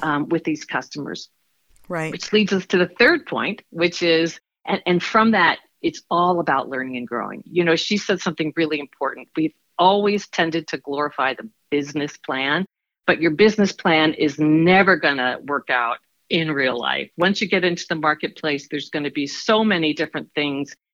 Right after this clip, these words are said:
Speaker 1: that you couldn't have anticipated. Um, you know, obviously the last two years is a great example of how,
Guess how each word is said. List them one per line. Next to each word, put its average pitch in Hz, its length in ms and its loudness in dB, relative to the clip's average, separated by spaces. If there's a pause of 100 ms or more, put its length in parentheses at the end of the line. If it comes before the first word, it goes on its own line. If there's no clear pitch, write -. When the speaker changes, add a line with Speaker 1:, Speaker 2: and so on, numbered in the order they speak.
(220)
Speaker 1:
that 156 160 -2
you 156 100 -4
couldn't 190 280 2
have 147 260 0
anticipated. 127 960 -4 (480)
Um, 127 320 -2 (100)
you 180 80 0
know, 139 120 4
obviously 151 360 2
the 156 100 4
last 147 360 2
two 180 120 2
years 147 320 2
is 131 140 -4
a 131 60 -4
great 147 240 2
example 151 640 0
of 135 100 -8
how, 120 400 0